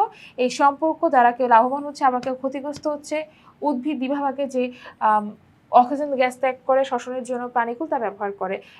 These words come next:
এক কথায় বলা যায়, পারস্পরিক সংযোগ এবং নির্ভরশীলতায় জীবনক্রিয়া পরিচালনার চাবিকাঠি, অর্থাৎ রোহিণী উদ্ভিদ আম গাছে আশ্রয় পেয়ে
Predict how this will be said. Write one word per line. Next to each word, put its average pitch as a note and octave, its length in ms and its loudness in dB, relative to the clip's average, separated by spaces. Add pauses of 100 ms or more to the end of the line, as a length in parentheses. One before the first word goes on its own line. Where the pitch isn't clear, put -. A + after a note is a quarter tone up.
(140)
এক A3+ 140 -6
কথায় A3+ 300 -4
বলা A3 200 2
যায়, E4+ 200 2
পারস্পরিক B3 520 2
সংযোগ C4 300 -4 (100)
এবং C#4+ 180 -8
নির্ভরশীলতায় D4 640 -6
জীবনক্রিয়া B3 520 -6
পরিচালনার A#3+ 420 -4
চাবিকাঠি, B3 400 -4 (100)
অর্থাৎ C4 260 2
রোহিণী C4+ 240 2
উদ্ভিদ D4+ 200 -4 (100)
আম A#3+ 140 -2
গাছে B3 180 -6 (160)
আশ্রয় D4+ 440 2
পেয়ে F3 140 -6